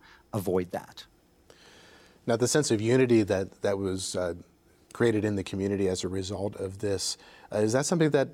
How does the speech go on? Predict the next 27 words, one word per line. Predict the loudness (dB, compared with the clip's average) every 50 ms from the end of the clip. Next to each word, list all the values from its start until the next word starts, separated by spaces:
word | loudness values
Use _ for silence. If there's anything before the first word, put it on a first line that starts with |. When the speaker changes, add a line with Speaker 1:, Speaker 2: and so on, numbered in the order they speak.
| -10 _
Speaker 2:
has | -6 -2 -2 -2 -2 -2
persisted | -4 -2 -2 -2 2 2 2 2 2 0 0 0 0 -2 -6 -10 -4
over | 0 0 2 2 2
time? | 0 0 0 0 0 0 0 -2 -2
Uh, | -2 -2 -4
does | -4 -4 -4 -4 -4 -6
it | -8
still | -4 -2 0 0 0
exist? | 0 0 -2 -4 -4 -6 -12 -20 -20 _ _ _ _ _ _ _ _ _ _ _ -20 -20 -18 -20 -20 -20 -20 -2 2
Speaker 1:
Well, | 2 4 4 2
keep | 2 0 0 0
in | 2
mind, | 2 2 2 2 0 0
so | 0 2
we, | 2 2 0
we're, | 0 2 2 2 2 2 -2
we're | -6 -12 -18 -20 -20 -16 -8 -2 0 0
at | 0
about | 0 -2 -4 -6 -10 _ _ _ _ _ _
three | -14 -6 -2 2 2 4 4 4
years | 4 4 4 4 4 4 2 0
and | -4 -6
change | -6 -6 -6 -6 -8 -8 -10 -10
since | -10 -10 -12 -14
the | -16 -18
killings | -16 -14 -14 -14 -12 -14 -16 -16 -14 -16 -14
happened, | -10 -10 -10 -10 -10 -12 -16 -16 -16 -18 -18